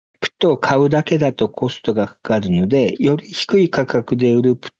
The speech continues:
トを売ることによって、まあ、コストを低減、少し減らしていこうという戦略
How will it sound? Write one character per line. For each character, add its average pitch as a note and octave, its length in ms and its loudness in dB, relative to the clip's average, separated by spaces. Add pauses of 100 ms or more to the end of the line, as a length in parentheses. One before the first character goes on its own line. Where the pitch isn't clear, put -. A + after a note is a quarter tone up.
(140)
ト C#3+ 300 4
を - 60 -2
売 A#2 140 0
る B2+ 120 -2
こ A2 160 -2
と C#3 140 0
に A#2+ 160 4
よ A2 80 2
っ G#2 40 -2
て、 - 300 -2
ま C3 120 0
あ、 G#2+ 40 0
コ - 180 -6
ス - 180 -12
ト C3+ 140 0
を D#3 100 2
低 F#2+ 260 -2
減、 F2 340 -4
少 - 220 -6
し A2 220 -2
減 G#2 180 -4
ら F2+ 100 -4
し - 140 -8
て - 80 -4
い - 120 -2
こ - 180 -2
う E3+ 80 -4
と E2 100 -6
い C#2+ 140 -10
う C#2+ 40 -12
戦 C#2 260 -14
略 - 140 -20